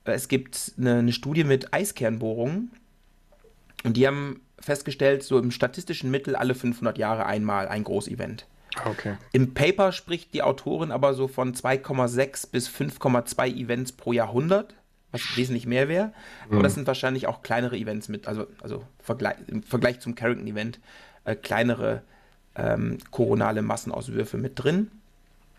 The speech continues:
Speaker 1: Ähm, grundsätzlich gilt, es ist schon selten, aber nicht so vernachlässigbar selten, dass man es vergessen sollte. Ne? Also das passiert schon mal.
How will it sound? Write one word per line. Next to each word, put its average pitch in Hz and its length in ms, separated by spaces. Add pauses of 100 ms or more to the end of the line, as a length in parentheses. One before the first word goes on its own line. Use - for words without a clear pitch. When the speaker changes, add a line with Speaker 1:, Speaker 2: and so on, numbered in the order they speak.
(880)
Speaker 1:
Ähm, 123 240
grundsätzlich 139 680
gilt, 127 340 (1160)
es 120 260
ist 156 100
schon 120 240
selten, 175 420
aber 123 160
nicht 143 280
so 185 440
vernachlässigbar 139 880
selten, 131 600 (420)
dass 120 320
man 120 540
es - 120
vergessen 113 460
sollte. 104 360 (300)
Ne? 120 200 (200)
Also 117 260 (200)
das 127 120
passiert 127 300
schon - 140
mal. - 180